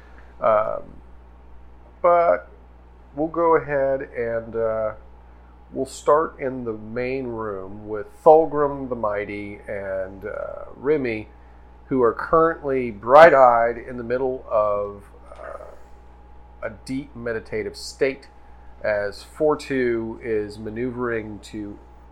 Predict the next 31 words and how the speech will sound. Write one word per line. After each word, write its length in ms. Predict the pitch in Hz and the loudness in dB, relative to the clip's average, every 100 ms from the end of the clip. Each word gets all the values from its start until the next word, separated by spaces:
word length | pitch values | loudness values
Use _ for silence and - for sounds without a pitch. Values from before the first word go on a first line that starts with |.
| - - | -20 -20
read 540 | 104 107 131 170 185 | -14 -8 -4 -4 -2
their 240 | 143 139 123 | 4 4 4
minds 640 | 117 117 131 156 156 110 | 2 0 0 -2 -6 -10
the 160 | 113 110 | -6 -2
only 180 | 131 | 0
way 220 | 139 123 113 | 2 2 0
he 100 | 120 | -2
knows 220 | 104 95 | -4 -4
how, 380 | 131 139 143 143 - - - - | 2 4 4 2 -10 -20 -20 -14
and 300 | 113 113 113 - | -4 -4 -4 -8
Adine 640 | 131 113 117 120 117 113 | -10 -8 -8 -8 -8 -8
is 400 | 113 - 120 104 | -10 -8 -6 -6
also 460 | - 123 113 - 117 | -2 2 2 2 -4
in 100 | 107 | -4
the 80 | 104 | -8
room, 560 | 107 107 104 101 101 113 | -8 -6 -8 -10 -14 -12
uh, 160 | - - - | -12 -10 -6
participating 800 | 110 - 113 117 127 117 107 107 | -6 -6 -14 -8 -6 -6 -6 -12
in 140 | 110 | -14
the 40 | |
meditation. 600 | 101 104 98 - 101 - 90 294 - _ _ | -10 -8 -8 -10 -12 -12 -18 -20 -20 _ _
So, 400 | - 165 113 - _ - | 10 12 12 8 _ -4
four 240 | 165 151 | 2 4
two, 380 | - 143 110 90 | 4 2 2 0
how 200 | 120 131 | 2 4
is 100 | 135 | 4
it 140 | 135 123 | -2 -6
you 160 | 120 | -8
intended 600 | 117 107 - 123 113 107 98 | -8 -10 -12 -10 -10 -14 -14
to, 420 | 123 104 95 98 | -10 -8 -8 -6
uh, 280 | 95 101 | -6 -8